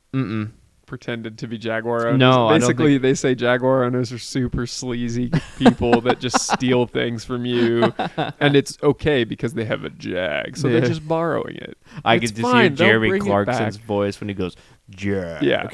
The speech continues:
Speaker 2: exactly. So
Speaker 1: <laughs>
Speaker 2: They did a whole episode on that with a bunch of old, terrible Jaguars.
Speaker 1: <laughs>
Speaker 2: But, yeah, this one, maybe they're all like, "Hmm, right at the last minute, I'll slip in a bid just, just in case I win it." And then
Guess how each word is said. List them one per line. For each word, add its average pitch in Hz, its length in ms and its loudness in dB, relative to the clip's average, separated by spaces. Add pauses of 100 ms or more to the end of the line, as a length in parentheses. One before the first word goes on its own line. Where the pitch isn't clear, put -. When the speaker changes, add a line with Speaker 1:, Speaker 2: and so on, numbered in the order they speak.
(120)
Speaker 2:
exactly. 147 640 2
So 131 340 4 (100)
Speaker 1:
<laughs> - 0 - (320)
Speaker 2:
They 131 100 0
did 135 200 4
a 117 60 2
whole 143 300 0
episode 120 520 -4
on 113 140 -6
that 113 300 -6
with 120 200 -6
a 120 40 -12
bunch 120 220 -6
of - 80 -6
old, 120 380 -8
terrible 131 360 -8
Jaguars. - 640 -6 (300)
Speaker 1:
<laughs> 151 320 -12
Speaker 2:
But, 120 320 -2 (180)
yeah, 127 220 -6
this 120 300 -8
one, 117 580 -4 (1000)
maybe 143 300 4
they're 135 180 4
all 123 120 6
like, 123 180 2
"Hmm, 143 460 -6
right 131 200 -2
at 127 120 -8
the 135 60 -2
last 127 380 0
minute, 123 280 -2
I'll 117 120 -2
slip - 460 -6
in 131 140 -4
a 120 60 -8
bid 117 460 -8
just, - 440 -10 (120)
just 165 300 -8
in 135 140 -8
case 123 340 -6
I - 120 -12
win - 260 -10
it." - 220 -16
And 120 140 -6
then 104 300 -10